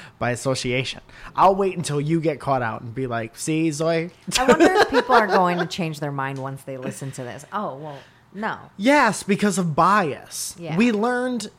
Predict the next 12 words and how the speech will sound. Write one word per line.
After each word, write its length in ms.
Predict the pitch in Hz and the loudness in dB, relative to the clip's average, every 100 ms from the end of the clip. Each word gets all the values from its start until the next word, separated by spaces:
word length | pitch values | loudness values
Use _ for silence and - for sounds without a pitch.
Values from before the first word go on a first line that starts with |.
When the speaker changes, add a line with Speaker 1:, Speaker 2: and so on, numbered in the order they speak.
| - | -10
Speaker 1:
in 220 | 202 202 | -6 -4
that, 280 | 190 185 180 - _ - | -2 -2 -4 -10 _ -14
what 260 | 170 208 208 | -4 -4 -4
was 140 | - | -6
that, 300 | 208 202 - | -4 -4 -6
Hundred 380 | 185 202 202 196 | -6 -4 -4 -4
Humans? 600 | 170 208 220 226 233 - _ - | -4 -6 -6 -8 -12 -18 _ -6
What 180 | 208 233 | -4 -4
was 120 | 240 | -6
that 180 | 233 226 | -8 -8
show? 320 | - 240 240 | -6 -6 -6
Speaker 2:
Yeah, 340 | 170 147 143 | -10 -12 -14